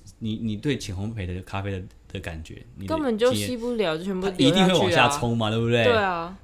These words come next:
Speaker 1: 对，所以它这个时候如果它没有用浸泡式，它全部都往下跑。
Speaker 2: 对。
Speaker 1: 所以它这个时候它就告-，告诉大家说，“哦，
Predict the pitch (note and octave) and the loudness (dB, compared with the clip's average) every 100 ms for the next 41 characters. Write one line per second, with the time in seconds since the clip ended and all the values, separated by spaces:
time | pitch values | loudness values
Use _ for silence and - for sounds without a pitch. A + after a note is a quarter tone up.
0 | - A#2 D#3+ F#3+ G3 D#3 C#3+ C#3+ B2 A#2+ | -4 2 2 2 2 2 4 4 0 0
1 | A2+ A#2 A#2 A#2+ A2 A2 A2 G#2+ G#2+ G2 | 0 2 2 0 0 -2 -2 -2 -2 -4
2 | F#2+ G2 G2 F2 E2+ - - - - A3+ | -6 -6 -8 -8 -10 -10 -16 -18 -10 -6
3 | F3 - E3+ - G3 G3 D#3 C#3+ C#3+ C#3 | -6 -6 -6 0 2 2 0 0 0 0
4 | C3+ B2+ B2+ C3 B2+ A#2+ A2+ A#2 B2 | 0 0 -2 -4 -2 0 0 -4 -8